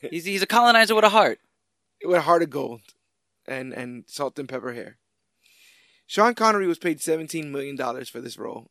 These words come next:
Speaker 1: which left filmmakers little money to attract other big name <laughs> stars for the ensemble cast.
Speaker 2: My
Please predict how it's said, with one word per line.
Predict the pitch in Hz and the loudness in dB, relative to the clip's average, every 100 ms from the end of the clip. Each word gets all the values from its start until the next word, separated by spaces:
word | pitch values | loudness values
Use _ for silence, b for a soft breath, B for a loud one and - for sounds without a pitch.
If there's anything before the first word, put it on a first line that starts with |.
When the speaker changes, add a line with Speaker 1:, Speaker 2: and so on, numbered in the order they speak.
| _ | _
Speaker 1:
which | 135 - | -12 -10
left | 139 127 | -10 -8
filmmakers | 143 143 139 139 120 | -8 -8 -8 -10 -10
little | 123 135 | -10 -8
money | 135 131 131 | -8 -10 -12
to | 123 | -14
attract | - 127 - 127 | -10 -10 -8 -10
other | 127 | -10
big | 123 131 120 | -8 -10 -8
name | 139 131 | -10 -10
<laughs> | - | -10
stars | 131 123 120 - b b b b | -8 -8 -10 -16 b b b b
for | - 131 | -12 -10
the | 123 | -8
ensemble | 120 120 127 127 | -10 -10 -12 -14
cast. | - - - - | -16 -18 -16 -12
Speaker 2:
My | 123 123 127 | -8 -8 -10